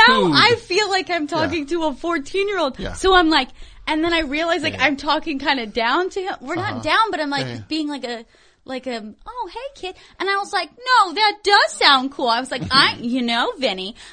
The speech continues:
Speaker 1: I do a show with my dad every day." And he was like, "You do?"
Speaker 2: Wait,
Speaker 1: <laughs> And
Speaker 2: hold on.
Speaker 1: I, like, I got him.
Speaker 2: That's your father?
Speaker 1: Yeah.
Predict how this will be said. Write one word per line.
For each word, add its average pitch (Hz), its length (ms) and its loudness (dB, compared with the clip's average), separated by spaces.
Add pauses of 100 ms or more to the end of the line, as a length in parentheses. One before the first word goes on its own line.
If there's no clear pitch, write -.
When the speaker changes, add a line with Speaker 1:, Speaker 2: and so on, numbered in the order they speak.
Speaker 1:
I 320 180 2
do 381 200 -2
a 254 80 0
show 220 320 -2
with 262 160 -6
my 320 240 -2
dad 359 500 -2
every 180 360 -8
day." 147 360 -10
And 254 100 -8
he 277 60 -6
was 302 140 -8
like, 277 240 -12
"You 302 340 -6
do?" 370 340 -10 (160)
Speaker 2:
Wait, 127 440 -2
Speaker 1:
<laughs> - 80 -6
And - 160 4
Speaker 2:
hold - 320 6
on. - 100 6
Speaker 1:
I, 453 440 8 (240)
like, 339 180 -2 (320)
I 311 160 4
got 320 440 0
him. 320 280 -2
Speaker 2:
That's 240 260 0
your 170 160 0
father? 240 840 4
Speaker 1:
Yeah. 370 720 4